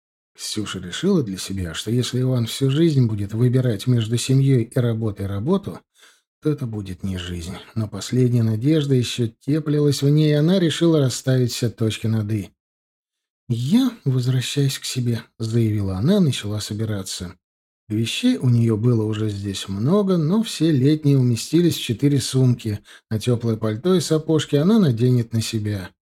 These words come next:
Иван отрешённо наблюдал за этими сборами.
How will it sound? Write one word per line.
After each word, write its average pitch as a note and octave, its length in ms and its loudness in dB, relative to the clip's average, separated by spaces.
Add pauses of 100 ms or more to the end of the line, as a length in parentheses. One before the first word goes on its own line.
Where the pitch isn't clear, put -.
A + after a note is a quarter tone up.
(640)
Иван C#3+ 280 2
отрешённо D3 640 0
наблюдал A#2+ 540 2
за A#2 120 0
этими A2+ 300 0
сборами. G#2 640 -4